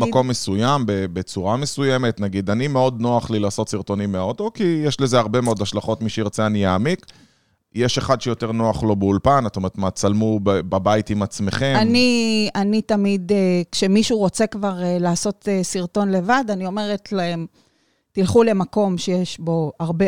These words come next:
Speaker 2: אור", המצלמות היום של הטלפונים מאוד איכותיות, אפשר להוציא, אה, תוצאות נהדרות. אם אין נק מייק,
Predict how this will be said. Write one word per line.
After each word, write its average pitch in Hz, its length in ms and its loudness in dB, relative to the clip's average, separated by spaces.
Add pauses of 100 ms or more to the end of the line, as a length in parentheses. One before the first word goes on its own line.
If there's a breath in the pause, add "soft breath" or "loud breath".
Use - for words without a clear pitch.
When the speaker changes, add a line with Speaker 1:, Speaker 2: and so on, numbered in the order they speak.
Speaker 2:
אור", 285 380 4 (640)
המצלמות 196 680 0
היום 185 300 2
של 170 380 -4
הטלפונים 175 960 -4 (100)
מאוד 202 300 2
איכותיות, 196 760 -2
אפשר 190 300 -2
להוציא, 180 640 0
אה, 156 360 2 (320 soft breath)
תוצאות 180 440 2
נהדרות. 185 520 2
אם 214 200 0
אין 240 280 4
נק 233 240 0
מייק, 185 520 -4